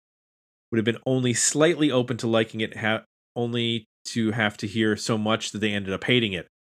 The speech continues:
I imagine those individuals would only hate the album more after that. Full disclosure, I like You Get What You Give, and I worked in a bookstore where I easily had to hear it two thousand times today, a day over the P A."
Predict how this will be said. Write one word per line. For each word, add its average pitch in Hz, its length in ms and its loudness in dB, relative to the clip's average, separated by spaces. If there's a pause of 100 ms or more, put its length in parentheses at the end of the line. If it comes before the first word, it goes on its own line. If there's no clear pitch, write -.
(180)
I 104 40 -8
imagine 107 280 2
those 107 180 2
individuals 98 580 0
would 98 160 -6
only 101 280 -2
hate 101 240 -2
the 85 100 -10
album 95 340 -4
more 127 360 4
after 92 260 -2
that. 82 220 -6
Full 139 220 0
disclosure, 139 600 4
I 117 140 2
like 156 400 4
You 131 80 0
Get 110 160 0
What 110 160 -2
You 110 80 -4
Give, 117 340 4
and 117 140 0
I 110 60 4
worked 135 300 2
in 151 60 2
a 135 60 2
bookstore 110 680 2 (360)
where 110 120 2
I - 40 -2
easily 151 400 4
had 123 400 2
to 131 80 -4
hear 120 280 2
it 107 200 2 (480)
two 139 200 4
thousand 117 540 2
times 107 340 0
today, 101 360 -2 (280)
a 113 80 0
day 110 220 4
over 98 180 2
the 92 200 -4
P 101 180 2
A." 78 240 -2